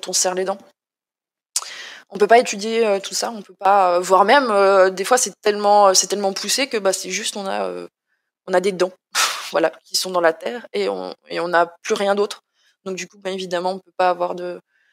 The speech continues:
d'aperçu sur les pathologies associées, euh, sur, euh, sur les, les, les, ce qu'on appelle les parodontolyses, c'est-à-dire, euh, toutes les, les pertes osseuses, euh,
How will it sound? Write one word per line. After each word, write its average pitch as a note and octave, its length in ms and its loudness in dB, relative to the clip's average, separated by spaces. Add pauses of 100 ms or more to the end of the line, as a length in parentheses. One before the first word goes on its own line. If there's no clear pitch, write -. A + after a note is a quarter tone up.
(140)
d'aperçu F#3 400 0
sur F#3+ 180 -4
les F#3+ 100 -2
pathologies F#3 580 -4
associées, G3+ 720 -4
euh, F#3 160 -6
sur, F#3 360 -8
euh, F#3+ 360 -8 (420)
sur G3 160 -4
les, F3+ 240 0
les, F3 300 -6
les, F#3 260 -8
ce - 80 -4
qu'on F#3+ 80 -10
appelle F#3 220 -4
les F#3 80 0
parodontolyses, F#3+ 680 -6 (120)
c'est-à-dire, F3+ 320 -4
euh, F#3 80 -2
toutes - 220 -12
les, F3+ 240 -4
les F#3 180 -10
pertes - 340 -6
osseuses, F#3+ 520 -6 (180)
euh, F#2 380 -12